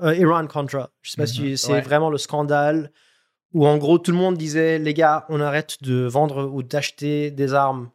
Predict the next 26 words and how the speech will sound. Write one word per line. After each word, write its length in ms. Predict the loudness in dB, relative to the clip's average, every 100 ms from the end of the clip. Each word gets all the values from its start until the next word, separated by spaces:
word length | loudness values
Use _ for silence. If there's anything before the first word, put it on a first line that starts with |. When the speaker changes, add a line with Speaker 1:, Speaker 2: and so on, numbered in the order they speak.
| _
Speaker 1:
à 80 | -4
Speaker 2:
Mhm. 80 | 0
Speaker 1:
l'Iran. » 420 | 2 0 -4 -8 _ _ _ _ _ _ _ -4
Euh, 720 | 0 0 -2 -6 -8 -14 -16 -20 -12
et 80 | -6
donc, 240 | -4 -4
toute 340 | -2 0 2 4
la 120 | 2
communauté 240 | 0 -6
interna-, 440 | -6 -6 -8 -8 -10
internationale 500 | -6 -4 -4 -4 -6
se 100 | -6
met 80 | -6
d'accord 260 | -6 -6 -6
là-dessus. 500 | -6 -8 -8 -10 -12 _ _ _ 2
Et 100 | 2
Reagan, 280 | 4 0
derrière, 420 | 2 2 2 2 -2
il 100 | -4
passe, 400 | -6 -4 -2 0
euh, 240 | 0 -2
pour 300 | -6 -10 -6
leur 120 | -4
vendre 260 | -2 -4 -4
des 140 | -4
armes, 460 | 0 2 2 -2 -8